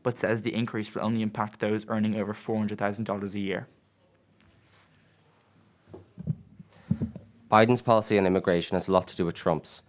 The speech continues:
Speaker 2: mainly revising and dismantling Trump's ban and caps on immigration. One of Biden's big plans is to stop the construction of the wall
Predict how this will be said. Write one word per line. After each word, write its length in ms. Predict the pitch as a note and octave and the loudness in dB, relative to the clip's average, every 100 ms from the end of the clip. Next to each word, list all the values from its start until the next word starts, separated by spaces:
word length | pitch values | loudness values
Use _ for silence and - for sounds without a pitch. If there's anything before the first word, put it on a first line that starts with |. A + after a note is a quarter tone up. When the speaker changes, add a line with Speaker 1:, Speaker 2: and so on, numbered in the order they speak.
| _ | _
Speaker 2:
mainly 220 | - G2 | 0 2
revising 540 | G#2+ G2 F#2+ F#2+ F#2 F2+ | 4 4 4 4 2 0
and 80 | E2 | -2
dismantling 720 | - F2+ F2 - F2+ E2 D#2 - | 0 2 2 0 -2 0 -2 -8
Trump's 300 | - F2+ E2+ | -2 -2 0
ban 320 | - F2+ F2 | 2 2 4
and 160 | D#2 - | 0 -2
caps 320 | - E2+ - | -2 -4 -2
on 80 | E2+ | -2
immigration. 580 | E2 D#2+ E2 D#2+ D2+ D2 - - - - | -2 -2 -2 -4 -8 -10 -14 -20 -20 -2
One 140 | G#2 | 2
of 100 | G#2+ | 4
Biden's 320 | A#2 A2 G2+ - | 6 6 4 0
big 240 | G#2 G2 | 0 2
plans 340 | G#2 F#2 F2+ | 2 2 2
is 80 | E2 | -4
to 80 | F2 | -6
stop 260 | E2+ G2 - | 2 2 2
the 80 | |
construction 580 | G2+ F#2 - F2 - F2+ | -6 -4 -4 -4 0 0
of 160 | D#2+ E2 | 0 -4
the 80 | E2 | 0
wall 420 | F2 E2+ D#2+ | 2 2 0